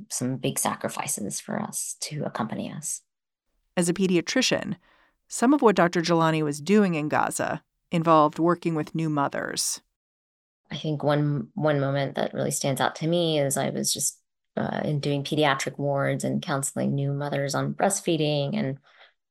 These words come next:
Speaker 1: um, and, you know, sort of smoke outside of the window would pop up.
Speaker 2: I can just imagine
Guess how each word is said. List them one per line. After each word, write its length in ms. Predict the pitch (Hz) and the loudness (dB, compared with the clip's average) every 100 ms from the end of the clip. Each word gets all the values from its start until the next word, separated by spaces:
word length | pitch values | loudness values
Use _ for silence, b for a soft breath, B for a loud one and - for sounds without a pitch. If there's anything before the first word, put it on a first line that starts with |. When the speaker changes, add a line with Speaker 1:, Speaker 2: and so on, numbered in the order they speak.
| _ _ _ | _ _ _
Speaker 1:
um, 440 | 147 139 151 - - _ - | -6 -4 -4 -6 -8 _ -2
and, 360 | 139 135 127 - | 0 0 -4 -4
you 100 | 127 | -4
know, 80 | 104 | -2
sort 220 | - 139 | -2 -4
of 80 | - _ _ - | -8 _ _ -6
smoke 720 | - - - 165 131 101 - - _ - | -2 -2 0 4 4 4 -2 -18 _ 0
outside 380 | 127 - 143 131 | 2 2 0 0
of 80 | |
the 80 | 123 | 0
window 460 | 139 143 131 123 123 | 0 2 2 0 -2
would 240 | - - | -4 -8
pop 260 | - - - | -4 -2 0
up. 260 | 110 - _ _ _ _ B B B B B B B _ - | 0 -2 _ _ _ _ B B B B B B B _ -6
Speaker 2:
I 80 | 233 | 2
can 160 | 302 | 4
just 180 | 302 - | 4 4
imagine 680 | 233 208 214 214 175 165 | 4 6 4 4 4 2